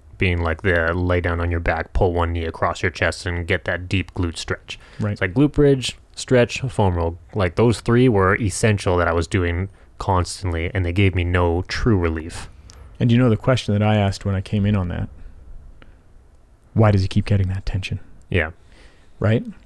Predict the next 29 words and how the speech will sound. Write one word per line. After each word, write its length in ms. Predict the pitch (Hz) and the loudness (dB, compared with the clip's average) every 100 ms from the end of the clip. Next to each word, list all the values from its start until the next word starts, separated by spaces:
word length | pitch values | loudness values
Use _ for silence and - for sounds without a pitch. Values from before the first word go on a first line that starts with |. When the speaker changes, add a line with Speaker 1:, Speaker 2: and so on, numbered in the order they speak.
| - | -4
Speaker 2:
I-, 40 | 135 | 2
it's 300 | 147 143 139 | 4 2 2
not 180 | 180 | 0
groundbreaking. 920 | 139 110 117 120 123 113 117 117 143 151 | 0 2 4 4 2 2 0 0 0 -2
It's 140 | 110 | 0
not 200 | 127 120 - - | 0 0 -2 -2
even 260 | 131 143 | 0 2
that 160 | 113 107 | 4 2
intelligent, 580 | 98 - 165 120 101 90 | 2 2 2 2 -2 -4
really. 540 | 139 131 147 101 127 - - - - - | -2 2 2 2 -2 -6 -16 -20 -20 -6
But 200 | - 135 | 0 2
it 80 | - | 4
was 120 | 147 | 2
the 80 | 135 | 2
question 380 | 143 220 190 139 | 2 0 2 0
that 80 | 127 | 2
you 120 | 120 | 4
needed 260 | 120 110 113 | 4 4 4
asked. 420 | 175 113 - - | 4 2 -2 -10
It's 140 | 113 | -8
like, 140 | 120 - | -6 0
well, 100 | 117 | 2
why 320 | 110 117 131 | 6 6 6
does 160 | 165 139 | 4 4
this 160 | 139 | 2
keep 260 | - 127 123 | 0 -2 0
binding 340 | 120 104 101 | 2 4 4
up? 220 | 135 98 104 | 4 2 2
And 200 | 101 | 0